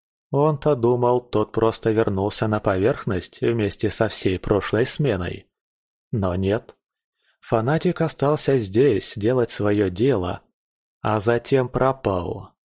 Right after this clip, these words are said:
Чёрт! Кто или что могло похитить Святогора, сильнейшего воина в России, не считая С С С рангов?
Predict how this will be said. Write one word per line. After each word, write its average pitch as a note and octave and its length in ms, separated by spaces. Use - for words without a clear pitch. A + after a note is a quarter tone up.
Чёрт! - 680
Кто A2+ 480
или G2+ 260
что A#2 400
могло A2 360
похитить B2 500
Святогора, B2+ 960
сильнейшего A2 840
воина G#2+ 420
в F#2 60
России, A#2+ 760
не C3 160
считая B2 680
С - 80
С B2 180
С C3 200
рангов? A#2 480